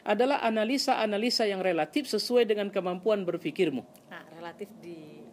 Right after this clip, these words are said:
Speaker 1: Di tingkat
Speaker 2: pembahasan itu,
Speaker 1: kemanusiaan
Speaker 2: tingkat
Speaker 1: awak.
Speaker 2: kemanusiaan, ya.
Speaker 1: Kemanusiaan kita.
Speaker 2: Iya,
Speaker 1: Nah,
Speaker 2: iya.
Speaker 1: saya akan mengatakan bahwa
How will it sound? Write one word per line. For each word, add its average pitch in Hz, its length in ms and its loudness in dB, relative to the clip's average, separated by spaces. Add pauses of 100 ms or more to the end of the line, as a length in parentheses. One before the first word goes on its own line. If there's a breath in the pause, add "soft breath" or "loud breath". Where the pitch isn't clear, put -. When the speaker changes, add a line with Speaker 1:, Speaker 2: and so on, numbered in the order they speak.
(200)
Speaker 1:
Di 269 160 2
tingkat 262 320 2
Speaker 2:
pembahasan - 20 -16
itu, 226 80 0
Speaker 1:
kemanusiaan 170 560 2
Speaker 2:
tingkat 156 140 -4
Speaker 1:
awak. 151 180 0
Speaker 2:
kemanusiaan, 160 560 -12
ya. - 100 -20
Speaker 1:
Kemanusiaan 185 640 0
kita. 156 300 -2 (140)
Speaker 2:
Iya, 165 260 -14
Speaker 1:
Nah, 135 160 -4
Speaker 2:
iya. 120 120 -14 (420)
Speaker 1:
saya 320 340 6
akan 240 240 4
mengatakan 185 600 2
bahwa 123 420 -2